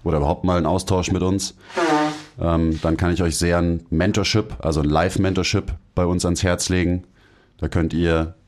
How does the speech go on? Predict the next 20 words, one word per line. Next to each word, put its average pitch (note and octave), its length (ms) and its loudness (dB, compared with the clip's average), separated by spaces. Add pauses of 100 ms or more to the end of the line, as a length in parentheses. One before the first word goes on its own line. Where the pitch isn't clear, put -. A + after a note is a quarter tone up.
(380)
zum D#2+ 160 0
Beispiel E2+ 380 0
eine D#2+ 180 0
ganze E2 340 0
Woche E2+ 200 0
lang, E2+ 340 0 (1400)
ja, F2 240 0 (220)
einfach D#2+ 300 -2
ein D#2+ 100 0
Teil F2 180 2
von F2 140 -2
M E2 140 0
T F2 100 0
M D#2+ 100 0
T G2+ 200 -2
werden, E2+ 420 0 (840)
an D2+ 120 -2
den D#2 120 0
Teamtrainings F2+ 920 0
teilnehmen, D#2+ 600 0